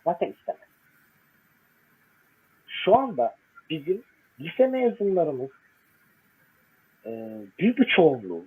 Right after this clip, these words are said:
niteliksiz olarak mezun oluyorlar. Yani bir mesleğe sahip olmadan mezun oluyorlar. Yani bir meslek sahibi olmadıkları zaman yapabilecekleri işlerde hizmet sektöründen öteye gidemiyor.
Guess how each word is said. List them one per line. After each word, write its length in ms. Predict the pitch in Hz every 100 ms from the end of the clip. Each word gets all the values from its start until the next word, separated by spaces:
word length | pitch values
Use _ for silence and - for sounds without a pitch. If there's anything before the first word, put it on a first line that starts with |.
| _
niteliksiz 640 | 127 - 175 190 - 294
olarak 380 | 294 247 156 -
mezun 340 | 110 143 - 190
oluyorlar. 420 | 117 80 - - _ 120
Yani 200 | 117 120
bir 120 | 143
mesleğe 440 | 180 - 220 226 -
sahip 240 | 202 214
olmadan 440 | 220 233 160 123
mezun 320 | 104 95 - 92
oluyorlar. 320 | _ - 110
Yani 300 | 139 151 156 - - - _ _
bir 60 | 139
meslek 380 | 156 180 233 233
sahibi 300 | 214 196 202
olmadıkları 600 | 208 226 220 190 - 185
zaman 280 | 165 151 143
yapabilecekleri 800 | 143 165 180 190 180 180 - - -
işlerde 400 | 156 - 185 196
hizmet 400 | 196 156 196 214
sektöründen 500 | 185 - 135 127 151
öteye 220 | 135 151
gidemiyor. 420 | 147 113 156 127